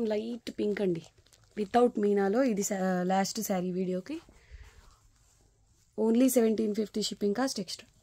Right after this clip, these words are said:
కట్టు చెంగులో ఇలా జరీ లైన్స్ వచ్చాయి బ్లౌజ్ బుటీస్‌తో. ఇలా వస్తుంది పళ్ళు.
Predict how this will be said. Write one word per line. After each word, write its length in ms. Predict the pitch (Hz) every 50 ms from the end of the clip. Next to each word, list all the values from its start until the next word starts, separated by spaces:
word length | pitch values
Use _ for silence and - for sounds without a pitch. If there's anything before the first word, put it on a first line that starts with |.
| - _ _ _ - - - - - - -
కట్టు 220 | - 208 190 - 220
చెంగులో 320 | - 220 214 208 208 214
ఇలా 200 | 208 202 202 196
జరీ 240 | 180 196 190 196 208
లైన్స్ 280 | 208 208 202 202 190 -
వచ్చాయి 380 | 190 - - 196 190 190 240 339 349 _ _ _ _ _ _ _ _ - _ _ _ _ _ _ _ _ _ _ _ _ _ _ _ -
బ్లౌజ్ 380 | 185 180 202 202 202 202 190 - - _ _ _ _ -
బుటీస్‌తో. 520 | 180 185 170 170 190 175 165 - - - - _ _ _ _ - _ _ - - - - _ _ _ _ _ _ - - - _ _ _ _ _ _ _ _ - _ _ - - - - _ _ -
ఇలా 160 | 220 226 226
వస్తుంది 340 | 208 185 - - 180 170 170
పళ్ళు. 240 | 170 185 175 170 175